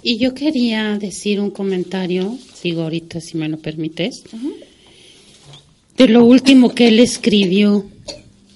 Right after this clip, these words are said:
Speaker 1: ¿no? A lo mejor es empezar con el final de tu trabajo, pero a mí se me hizo como muy enriquecedor comenzarlo, como abriendo esta tristeza con la que él siempre vivió,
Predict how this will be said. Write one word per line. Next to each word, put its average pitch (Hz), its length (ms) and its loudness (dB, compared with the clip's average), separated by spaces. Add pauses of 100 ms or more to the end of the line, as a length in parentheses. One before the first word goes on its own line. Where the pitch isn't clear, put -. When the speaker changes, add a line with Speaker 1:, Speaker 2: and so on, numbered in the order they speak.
Speaker 1:
¿no? 202 360 -2
A - 800 -14
lo 202 100 0
mejor 208 360 2
es 226 180 0
empezar 214 420 -2
con 220 180 0
el 196 120 0
final 208 640 0 (260)
de 190 100 0
tu 190 140 -4
trabajo, 202 720 -2 (760)
pero 214 180 0
a 214 60 0
mí 233 160 0
se 254 160 -4
me 240 100 -2
hizo 226 240 -6
como 202 240 -4
muy 202 240 -2
enriquecedor 202 840 -8
comenzarlo, 190 840 -10 (1000)
como 180 260 -8
abriendo 196 580 -4
esta 202 600 -6 (800)
tristeza 202 800 -6
con 180 160 -8
la 175 120 -8
que 175 140 -8
él 170 140 -10
siempre 180 400 -8
vivió, 165 420 -8